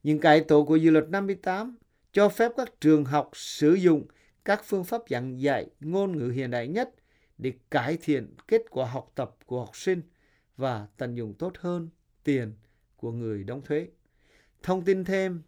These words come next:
tại W W W chấm S U P P O R T P R O P số năm số tám chấm C O M. Bầu có cho dự luật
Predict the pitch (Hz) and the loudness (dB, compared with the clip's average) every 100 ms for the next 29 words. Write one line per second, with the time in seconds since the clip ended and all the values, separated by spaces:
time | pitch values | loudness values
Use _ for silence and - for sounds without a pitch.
0 | - 143 120 - _ _ _ - 180 175 | -2 -2 -2 -6 _ _ _ -4 -2 0
1 | 180 175 180 170 170 165 180 175 170 143 | 0 0 -2 -4 -4 -2 -2 -2 -4 -4
2 | - 170 214 233 _ 165 196 202 _ _ | -2 -2 -2 -8 _ -2 -2 -4 _ _
3 | _ - 170 170 156 147 _ _ _ _ | _ -4 0 2 0 -4 _ _ _ _
4 | - 175 170 156 160 170 165 - 156 165 | -6 -2 0 -2 -2 -2 0 0 0 0
5 | 127 165 151 123 113 160 170 160 143 - | 0 0 0 -2 -4 0 0 0 -2 -2
6 | 170 160 110 165 156 143 127 - 139 165 | -2 -2 0 0 2 0 -2 -4 -2 -2
7 | 151 - 160 151 139 _ - - 170 160 | -2 -2 -2 -2 -4 _ -18 -12 -8 -6
8 | 147 135 156 151 143 170 156 147 170 - | -8 -8 -8 -4 -6 -6 -8 -8 -8 -10
9 | 165 135 151 151 143 120 107 98 _ _ | -8 -6 -4 -6 -6 -8 -10 -14 _ _
10 | _ _ _ _ _ _ _ _ _ _ | _ _ _ _ _ _ _ _ _ _
11 | _ _ _ 147 147 110 - 165 208 269 | _ _ _ 6 6 6 6 8 8 6
12 | 254 - 185 160 139 131 123 | -2 -6 -2 0 0 0 -4